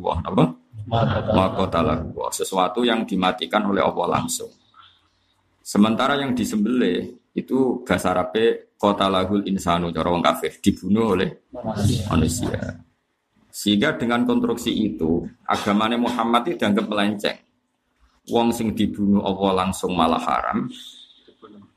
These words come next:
Speaker 1: dibunuh manusia
Speaker 2: Halal.
Speaker 1: halal. Itu, itu sing disebut wa inna syayatina la yukhuna ila awliyaihim liyujadilukum. Jadi setan itu selalu memberi inspirasi, memberi waswas, memberi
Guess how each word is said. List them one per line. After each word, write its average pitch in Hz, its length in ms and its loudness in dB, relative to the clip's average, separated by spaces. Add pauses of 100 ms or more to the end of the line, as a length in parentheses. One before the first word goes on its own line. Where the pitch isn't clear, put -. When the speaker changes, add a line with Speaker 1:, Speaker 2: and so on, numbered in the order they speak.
(220)
Speaker 1:
dibunuh 120 480 2
manusia 117 720 -2 (140)
Speaker 2:
Halal. 107 340 -2 (140)
Speaker 1:
halal. 76 340 0
Itu, 110 140 0 (720)
itu 87 320 0
sing 101 160 4
disebut - 560 0
wa 95 80 0
inna 101 240 2
syayatina 120 960 0
la 101 240 2
yukhuna 107 640 0
ila 95 400 0
awliyaihim 90 560 0
liyujadilukum. - 800 -4 (1120)
Jadi 95 320 0
setan 110 480 2
itu 127 160 0
selalu 107 320 2
memberi 98 560 0
inspirasi, 101 800 0
memberi 95 400 4
waswas, 92 560 0
memberi 95 400 2